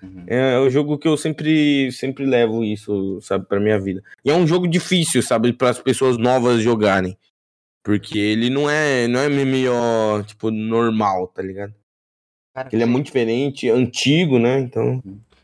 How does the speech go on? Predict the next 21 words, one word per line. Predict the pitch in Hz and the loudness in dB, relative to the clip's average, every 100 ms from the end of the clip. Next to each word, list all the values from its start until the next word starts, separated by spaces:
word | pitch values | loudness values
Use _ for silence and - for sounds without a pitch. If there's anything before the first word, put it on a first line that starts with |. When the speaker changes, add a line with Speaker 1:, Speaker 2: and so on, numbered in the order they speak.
| _ - | _ -14
Speaker 1:
Então, | 165 - 151 113 - | -12 -4 -4 -4 -8
o, | 123 139 143 139 131 120 110 95 - _ | -6 -2 0 0 -2 -2 -4 -4 -10 _
o | 113 120 | -8 -8
que | - 151 | -2 0
eu, | 165 202 190 156 139 - _ _ - _ _ _ | 0 0 -4 -4 -6 -12 _ _ -20 _ _ _
foda | 190 208 208 | -2 0 0
é | |
que | 208 | -2
eu | 185 | -4
vivo | 160 170 165 | -4 -6 -4
muito | 156 170 175 | -2 -4 -2
mais | 170 165 | -2 0
jogo, | 156 147 147 | -2 -2 -4
tipo, | - - 143 139 123 - | -8 -4 0 2 0 -6
solo | - - 127 143 | -6 2 2 2
do | 147 147 | 0 -4
que | 143 143 143 139 131 | -4 -2 2 2 0
os | 127 123 | -2 -6
multiplayer, | 127 135 131 - 113 117 110 | -6 -6 -6 -10 -2 0 0
tá | - | -2
ligado? | 90 95 95 95 | -4 -2 -2 -4